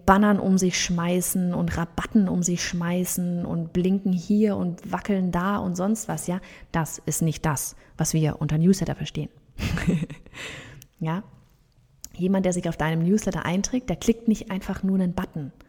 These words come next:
um dir zu folgen oder weil man das so macht oder keine Ahnung, ja. Er trägt da seine E-Mail-Adresse ein oder sie. Ja, das ist nicht nur so wie auf Instagram, von wegen Like und dann bin ich wieder weg,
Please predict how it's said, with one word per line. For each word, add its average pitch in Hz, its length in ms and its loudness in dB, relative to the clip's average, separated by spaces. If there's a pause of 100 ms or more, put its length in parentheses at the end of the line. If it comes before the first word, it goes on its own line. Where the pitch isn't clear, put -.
(320)
um 180 140 2
dir 165 280 2
zu - 140 -6
folgen 165 500 -4
oder 147 380 -4
weil 147 260 -4
man 151 140 -4
das 147 140 -6
so 147 100 -8
macht 156 400 -6
oder 143 360 -10
keine 165 280 -2
Ahnung, 214 240 -2
ja. 135 240 -6 (560)
Er 349 100 -2
trägt - 320 2
da 254 60 6
seine 170 240 0
E-Mail-Adresse 214 1120 0
ein 139 240 -4 (340)
oder 143 220 -4
sie. 151 240 -2 (600)
Ja, 202 80 2
das 254 100 0
ist - 120 -4
nicht 427 140 2
nur 247 120 12
so 190 160 6
wie 175 60 4
auf 165 80 2
Instagram, 220 540 2
von 180 140 -2
wegen 165 160 2
Like 156 340 -2
und 190 80 0
dann 165 100 0
bin 165 100 0
ich - 100 -4
wieder 151 160 -2
weg, - 220 -4